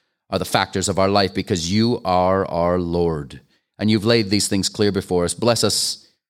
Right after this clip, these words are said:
today, Lord, as we seek your face in the name of Jesus, who is the Christ. Amen and amen. Praise the Lord. I know that the messages are recorded, so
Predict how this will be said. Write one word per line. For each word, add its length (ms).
today, 300
Lord, 200
as 120
we 80
seek 260
your 100
face 320
in 60
the 60
name 200
of 120
Jesus, 400
who 80
is 100
the 80
Christ. 580
Amen 580
and 100
amen. 500
Praise 240
the 60
Lord. 220
I 380
know 220
that 180
the 120
messages 540
are 80
recorded, 540
so 500